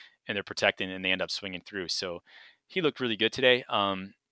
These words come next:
you gotta, you gotta see it over more starts, but I think he's starting to establish, you know, that he's, he's returning to form a little bit. He's, he's never been a good command guy. So coming back from Tommy John, that, that can take a while. And, uh, saw the first real glimpse today, I think, of, of kind of vintage Richards. Wha-,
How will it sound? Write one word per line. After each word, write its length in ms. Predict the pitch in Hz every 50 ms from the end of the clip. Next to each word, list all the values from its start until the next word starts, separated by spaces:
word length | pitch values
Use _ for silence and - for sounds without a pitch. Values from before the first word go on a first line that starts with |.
| _
you 80 | - 214
gotta, 140 | 156 127 123
you 60 | 123
gotta 120 | - 147 127
see 200 | - - 151 135
it 60 | 117
over 180 | 113 101 107 101
more 200 | 98 101 107 101
starts, 440 | - - - 92 95 98 - -
but 120 | - - 95
I 80 | 92
think 200 | - - 110 95
he's 160 | - 107 92 -
starting 280 | - 101 98 101 101 -
to 280 | - 104 101 101 113 - -
establish, 640 | 98 - - 101 98 98 107 101 - - - - -
you 60 | - 156
know, 120 | 104 98
that 120 | 95 98
he's, 300 | 101 98 92 - - - -
he's 220 | - 113 101 92 -
returning 520 | 104 98 - - 113 101 98 98 98 95
to 100 | - 104
form 340 | - - 98 95 95 101 101
a 60 | 95
little 160 | 101 107 107
bit. 240 | 98 104 107 113 107
He's, 160 | 110 110 - -
he's 180 | - 113 113 113
never 180 | 120 117 123 120
been 140 | 120 117
a 40 | 113
good 140 | 107 113 -
command 360 | - - 104 95 98 104 107
guy. 240 | 107 104 104 107 - _ _ - - - _ _ _ _ _ _ _
So 140 | - - 110
coming 220 | - 113 113 107
back 180 | 107 107 107 -
from 100 | - 98
Tommy 280 | - 110 104 101 101
John, 260 | 95 98 95 101 104 101
that, 180 | 95 98 - -
that 120 | 98 -
can 80 | - 95
take 220 | - 104 101 -
a 40 | 107
while. 300 | 107 107 107 113 110 - - _ _ -
And, 180 | 101 92 92 92
uh, 280 | 90 90 87 87 90 90 _ _ _ _ _ _ _ _ _
saw 200 | - - - 110
the 60 | 104 104
first 360 | - - 120 107 - - -
real 200 | 107 101 107 104
glimpse 300 | 92 - 101 101 104 98
today, 260 | - - 95 92 92
I 60 | 95 90
think, 240 | - - 98 90
of, 180 | 98 90 85 -
of 260 | - 107 90 90 85 - - - -
kind 140 | - 101 92
of 60 | 87
vintage 380 | 87 95 95 - 110 95 - -
Richards. 440 | 98 92 - - 107 101 - - -
Wha-, 160 | - 101 95